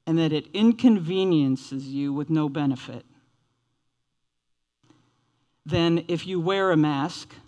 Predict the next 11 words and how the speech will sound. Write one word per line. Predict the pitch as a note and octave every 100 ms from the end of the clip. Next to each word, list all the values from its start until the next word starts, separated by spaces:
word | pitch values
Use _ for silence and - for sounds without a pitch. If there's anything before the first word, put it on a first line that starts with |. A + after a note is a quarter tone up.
| _ _ _
and | F3 F3 F3
you | D#3 F3 F3+
are | D3+ D3+
correct, | C#3 - D#3 C#3+ A3+ G3+ - - - _ _ _ _ _ _ _ _ _ _ _ _ _
then | C#3+ D#3+
you're | E3 D#3+
inconvenienced. | D#3+ D3+ D3+ F#3 E3+ C#3+ C3+ B2 - - - - _ _ _ _ _ _ _ _ _ _ _ _ _ _ _ _ - - - - _ _ -
If | B3+ A#3+
you're | B3+
wrong, | G3 F#3+ F3 F3
however, | E3+ D#3 C#3 C#3 E3